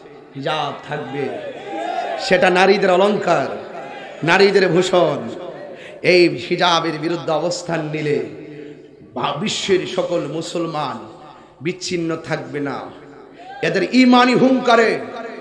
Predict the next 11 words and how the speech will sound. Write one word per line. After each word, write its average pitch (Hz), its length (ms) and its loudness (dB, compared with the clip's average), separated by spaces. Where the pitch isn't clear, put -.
এমনিতে 180 460 0
থরথর 165 500 -2
করে 147 220 -2
কেঁপে 143 280 -4
উঠবে। 110 520 -6
ধন্যবাদ 180 500 2
জানাই 175 420 2
সেই 170 300 -2
দেশের 165 680 -4
নীতি 180 260 0
নির্ধারককে, 180 840 2